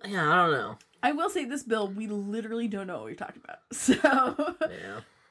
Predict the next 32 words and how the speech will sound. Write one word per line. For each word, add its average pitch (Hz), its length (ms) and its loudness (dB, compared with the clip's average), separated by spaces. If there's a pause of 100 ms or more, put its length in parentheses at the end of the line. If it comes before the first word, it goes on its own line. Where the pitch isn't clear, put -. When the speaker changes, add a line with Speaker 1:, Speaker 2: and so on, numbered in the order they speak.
Speaker 2:
but 208 380 2
anyway, 196 500 0
yeah, 165 220 -2
man, 160 320 -6
I'm, 185 380 -8 (180)
Peter 233 200 -8
Jackson 156 520 -12 (400)
Speaker 1:
It's 139 160 -6
sad. 104 320 -10 (160)
Speaker 2:
is 220 100 -12
sad. - 360 -16 (480)
Legendary 370 420 4
Pictures 359 420 2
has 480 200 8
Speaker 1:
Man. 240 80 4
Speaker 2:
resurrected 330 500 2
its 220 160 -4
attempt 285 300 -2
to 226 100 0
whip 254 220 0
up 294 240 2
a 220 80 2
World 233 260 0
of 240 100 -4
Warcraft 233 540 0
mo-, 160 260 -8
movie. 180 440 -6 (160)
Who 294 560 -4
the 285 80 0
hell 254 180 0
knows 233 180 -4
why? 151 240 -6